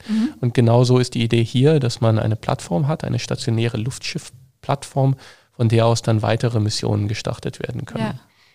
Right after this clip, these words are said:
Speaker 2: Und die Idee, die hier angedacht wird, dass man erstmal vielleicht die internationale Raumstation auf die Weise leichter mit
Speaker 1: Mhm.
Speaker 2: Gütern versorgen kann. Aber hier steht dann auch, dass vielleicht zukünftige Mars-Missionen damit einfacher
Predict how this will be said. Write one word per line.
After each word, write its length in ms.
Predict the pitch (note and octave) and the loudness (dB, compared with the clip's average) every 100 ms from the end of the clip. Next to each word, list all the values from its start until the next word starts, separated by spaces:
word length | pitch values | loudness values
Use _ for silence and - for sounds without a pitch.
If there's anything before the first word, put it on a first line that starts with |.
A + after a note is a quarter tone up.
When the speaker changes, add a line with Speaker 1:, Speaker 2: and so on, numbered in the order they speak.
| _ | _
Speaker 2:
Und 180 | - A2+ | -6 -4
die 100 | A2 | 0
Idee, 440 | A2+ A2+ A2+ B2 A#2 - | 0 4 4 4 2 -2
die 100 | - | -12
hier 300 | B2 - A2+ B2 | -8 0 2 4
angedacht 460 | B2 A#2 A2+ - | 2 4 0 -2
wird, 220 | A2+ A2 | -4 -4
dass 120 | A#2+ - | -6 -2
man 180 | G#2 G#2 - - - - - - | -2 -2 -10 -20 -20 -20 -16 -8
erstmal 420 | - A2+ - A2+ | -4 -2 2 2
vielleicht 320 | G#2+ A2+ A2 - | 2 0 0 -2
die 220 | G#2+ G#2+ | -2 -2
internationale 840 | A#2 A2+ A2 - A2 A2 A2 A2 | 0 0 2 2 2 4 4 4
Raumstation 800 | A2 A2+ C3 - C3+ C#3+ C3 C3+ - - _ _ _ _ | 2 0 0 0 0 4 4 4 2 -10 _ _ _ _
auf 100 | B2 | -2
die 140 | B2 | 2
Weise 280 | A#2 A#2 A#2+ | 4 4 4
leichter 400 | A2+ A2+ - A#2 | 4 2 2 2
mit 380 | A2+ A2 - - _ _ | 2 0 -4 -14 _ _
Speaker 1:
Mhm. 80 | G#3+ | 0
Speaker 2:
Gütern 300 | B2 A#2 B2+ | 2 6 4
versorgen 440 | A#2 A#2+ A#2+ A2+ A2 | 4 4 4 4 2
kann. 320 | A#2 A2 A2+ _ _ _ _ _ - | 2 0 0 _ _ _ _ _ -4
Aber 200 | G#2+ G#2 | 2 4
hier 160 | A2 | 4
steht 260 | G#2 - - | 0 -2 0
dann 120 | G#2 | 0
auch, 260 | - G#2+ G2+ | 2 0 0
dass 260 | A2 G#2+ | -2 -4
vielleicht 360 | - A2 G#2+ - | -4 -2 -2 -2
zukünftige 560 | C3+ - A#2+ - A#2 G#2 | -2 2 0 2 2 2
Mars-Missionen 840 | G#2 A2+ - A2 - G#2 G#2 G2+ | 2 0 0 -2 -2 0 0 0
damit 320 | G#2+ G#2+ G#2 - | 0 0 -2 -4
einfacher 680 | - A2 - - A2+ G#2 | -4 -2 -2 -2 -2 -4